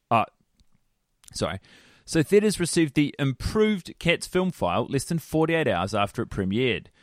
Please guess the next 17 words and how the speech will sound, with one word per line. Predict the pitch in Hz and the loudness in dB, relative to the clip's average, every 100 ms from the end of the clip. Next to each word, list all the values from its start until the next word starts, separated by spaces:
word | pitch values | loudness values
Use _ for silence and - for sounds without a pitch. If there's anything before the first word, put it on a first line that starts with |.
| _ - | _ -12
We | 98 | -4
started | 117 98 95 | -2 -2 0
showing | 117 110 | 0 0
it | 107 | -2
the | 95 | -4
Thursday | - 110 - 95 | -2 -2 0 0
night, | 101 143 - | 2 0 -2
and | - 135 | -4 -2
then | |
we | 143 | 0
got | 131 | 0
an | 117 - | 0 0
email | 202 170 104 | 2 2 2
two | - | 0
days | 135 113 - | 2 2 2
later | 151 107 113 - _ _ _ _ | 2 2 0 -4 _ _ _ _
stating, | - - 135 131 139 139 | -6 2 4 4 2 -2